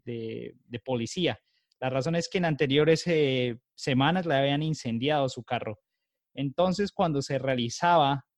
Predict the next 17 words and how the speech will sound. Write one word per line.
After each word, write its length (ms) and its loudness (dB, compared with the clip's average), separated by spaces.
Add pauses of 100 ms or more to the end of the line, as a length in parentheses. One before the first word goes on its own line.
(200)
ah, 340 -4
iba, 460 4
iba 220 0
a 60 2
ir 120 0
a, 180 2
a 160 -2
parquear 360 -4
su 120 -12
carro, 360 -4 (380)
decidió 480 0
quedarse, 480 4
ya 160 -2
que 100 -2
el 100 -4
partido 460 0
entre 580 -4